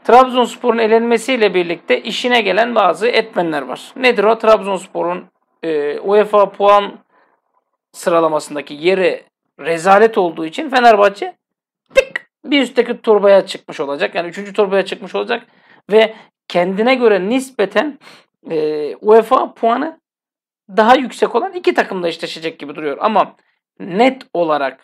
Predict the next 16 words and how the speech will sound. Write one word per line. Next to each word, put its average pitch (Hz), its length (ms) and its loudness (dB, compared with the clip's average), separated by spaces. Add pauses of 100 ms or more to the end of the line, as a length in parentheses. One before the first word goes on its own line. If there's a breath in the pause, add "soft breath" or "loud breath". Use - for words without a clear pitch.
Fenerbahçe'nin 160 800 -4
üçüncü 202 460 -12
torbadan 143 580 -6
katılması 165 680 -6
için 240 440 -10 (420)
Gent, 220 600 0 (520)
Ludogorets, 208 640 2 (520)
Malmö, 214 640 4 (380)
Şerif, 208 600 0 (400)
Ferencvaros 220 1080 4 (160)
ve 165 80 -12
Olympiakos'tan 190 1040 -4 (300)
en 180 140 -2
az 156 280 -4
biri 156 160 -8
elenmeli. 190 760 0